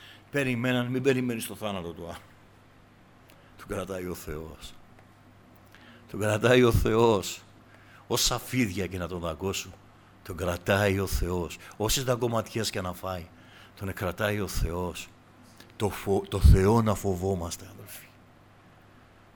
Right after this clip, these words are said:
Να έχουμε φόβο Θεού μέσα μας. Και μετά,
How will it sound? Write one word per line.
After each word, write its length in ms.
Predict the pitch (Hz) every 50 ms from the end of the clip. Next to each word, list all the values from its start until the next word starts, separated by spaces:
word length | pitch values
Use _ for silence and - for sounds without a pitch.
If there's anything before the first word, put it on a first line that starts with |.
| - - - - - - - -
Να 80 | 104 107
έχουμε 280 | 101 - 110 104 101
φόβο 520 | 92 - - - - 110 107 98 90 95 92
Θεού 400 | - - - 90 90 87 90 85
μέσα 340 | 82 82 82 - - 90 90 92 92
μας. 300 | - - - - - - - - - - - - - - - - - - - - - - - - - - - - - - - - - - - - - - - - - - - - - - - - - - -
Και 380 | - 147 147 139 131 120 101 101
μετά, 600 | 117 127 123 - 185 208 214 220 240 240 - -